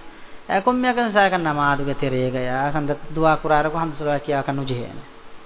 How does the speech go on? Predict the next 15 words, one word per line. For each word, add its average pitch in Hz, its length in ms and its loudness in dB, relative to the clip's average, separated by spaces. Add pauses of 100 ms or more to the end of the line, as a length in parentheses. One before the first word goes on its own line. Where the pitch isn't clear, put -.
(200)
නමාදුගේ 147 380 2
තෙරේග. - 400 -8 (760)
දැන් 190 140 0
මිසා 185 220 10
ගුණූතු 180 380 2
මේද? 143 140 0
ගුණූත 214 260 2
ගුණු 233 200 0
ජීන 220 180 2
හම්දු 170 160 2
සලවා 156 220 4
කියා. 175 200 2
වාක 202 140 2
එක් 202 220 -4
ගොතක 220 260 2